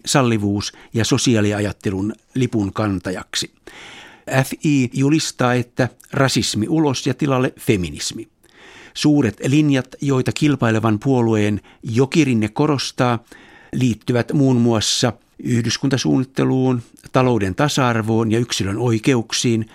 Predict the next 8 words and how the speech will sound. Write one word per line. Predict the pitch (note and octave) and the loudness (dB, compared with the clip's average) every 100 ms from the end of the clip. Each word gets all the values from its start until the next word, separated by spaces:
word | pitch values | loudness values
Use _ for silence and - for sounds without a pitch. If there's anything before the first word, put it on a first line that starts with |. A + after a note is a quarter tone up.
| - - _ - _ | -20 -20 _ -20 _
kuten | - A#2 - B2+ - | -6 -2 0 -2 0
oikeus | C#3 A2+ G#2 F#2+ - | 0 2 -2 -4 -4
elää | C3 G#2+ | -4 -2
väkivallattomasti. | G#2+ A2 A2 G#2 G2+ - G2+ F#2 - - - _ _ _ - - - - | -2 -2 -2 -2 -4 -6 -6 -6 -8 -10 -20 _ _ _ -20 -20 -16 -2
Rakenteellisia | D#3 F#3+ D#3+ D3+ C3+ A#2+ - C3+ | 0 2 2 2 0 0 0 2
uudistuksia | D#3+ C#3 - B2 - B2 | 2 0 -2 -6 -2 -2
edustaa | B2+ A#2 - A#2 | -2 -4 -2 0
myös | A2+ A#2+ G#2+ - | 2 0 0 -6